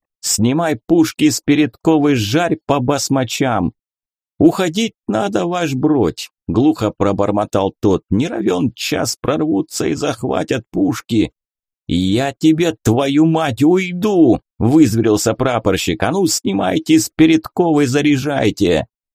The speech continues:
«Чем заряжать?» с надеждой в голосе спросил отчаянный фейерверкер с говорящей фамилией Анчуткин. Вопрос был не праздным.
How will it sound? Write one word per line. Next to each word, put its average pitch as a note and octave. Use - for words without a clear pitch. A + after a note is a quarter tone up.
«Чем D3+
заряжать?» B2
с -
надеждой F2+
в D#2+
голосе G#2
спросил F2+
отчаянный F2
фейерверкер G#2+
с E2+
говорящей F#2+
фамилией F#2
Анчуткин. E2+
Вопрос B2
был E3+
не F#3
праздным. D#2+